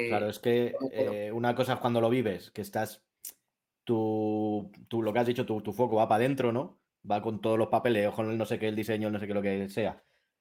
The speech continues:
Speaker 2: En
Speaker 1: Y
Speaker 2: la
Speaker 1: no te das
Speaker 2: relación con los
Speaker 1: cuenta que en
Speaker 2: grupos,
Speaker 1: verdad lo
Speaker 2: los
Speaker 1: estás, en verdad lo estás haciendo para ponerlo en una tienda y que un chaval o que una persona lo compre y que lo escuche.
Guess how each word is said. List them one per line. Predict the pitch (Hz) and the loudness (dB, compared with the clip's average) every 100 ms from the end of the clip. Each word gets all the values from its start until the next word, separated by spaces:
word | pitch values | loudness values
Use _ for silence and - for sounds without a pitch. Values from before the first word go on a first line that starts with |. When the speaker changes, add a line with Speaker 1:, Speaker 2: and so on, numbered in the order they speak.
| _ | _
Speaker 2:
En | 185 185 | 6 8
Speaker 1:
Y | |
Speaker 2:
la | 175 | 8
Speaker 1:
no | 165 | 8
te | 170 | 8
das | 151 147 175 | 8 8 8
Speaker 2:
relación | 165 | 8
con | 156 | 8
los | 151 | 8
Speaker 1:
cuenta | 156 170 214 240 - | 8 8 6 4 6
que | 208 | 6
en | 202 | 8
Speaker 2:
grupos, | |
Speaker 1:
verdad | 208 156 | 8 8
lo | 127 | 6
Speaker 2:
los | |
Speaker 1:
estás, | 135 143 135 - - | 6 4 2 -6 -6
en | 117 | 0
verdad | 117 107 117 | 2 4 4
lo | |
estás | 123 127 | 4 2
haciendo | 131 131 131 | 2 2 2
para | 139 127 | 4 4
ponerlo | 107 107 110 | 4 0 2
en | 120 | 4
una | 120 | 2
tienda | 110 123 135 | 4 4 4
y | 139 | 4
que | 110 | 0
un | 110 | -2
chaval | 117 117 123 113 | 0 4 4 4
o | 101 | 2
que | |
una | 107 104 | 0 -2
persona | 107 117 | -2 0
lo | 117 | 2
compre | 113 127 127 | 2 0 0
y | |
que | 131 | 0
lo | 107 | -2
escuche. | - 123 107 | -2 -6 -6